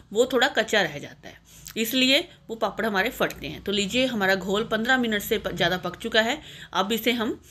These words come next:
पापड़ बनाना शुरू करेंगे और किसी भी फ्रेम के बिना बना लेंगे हम, कोई बेलने का झंझट नहीं है। यहाँ पे मैंने एक शीट ली है,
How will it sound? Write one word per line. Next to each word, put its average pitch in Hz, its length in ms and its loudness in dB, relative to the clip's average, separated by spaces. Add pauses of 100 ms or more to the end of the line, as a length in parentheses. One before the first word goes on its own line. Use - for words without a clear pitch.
(460)
पापड़ 214 260 2
बनाना 190 360 2
शुरू 254 280 -2
करेंगे 214 440 0 (200)
और 240 180 2
किसी 302 240 2
भी 294 120 2
फ्रेम 208 320 2
के 220 140 0
बिना 233 220 0
बना 226 200 0
लेंगे 233 320 2
हम, 247 240 -2 (300)
कोई 226 180 4
बेलने 202 340 2
का 226 120 2
झंझट 233 460 0
नहीं 233 180 -2
है। 269 140 -8 (340)
यहाँ 240 200 2
पे 277 100 -2
मैंने 254 240 2
एक 262 100 -4
शीट 226 280 -4
ली 165 140 -6
है, - 160 -20